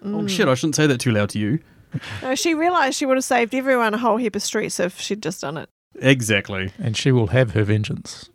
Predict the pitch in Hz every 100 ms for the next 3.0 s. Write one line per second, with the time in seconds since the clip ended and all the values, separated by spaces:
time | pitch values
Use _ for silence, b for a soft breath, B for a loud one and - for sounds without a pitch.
0 | - - 175 190 - - - 127 120 -
1 | 113 139 123 131 113 107 104 - - -
2 | - - 131 135 123 131 107 - - 104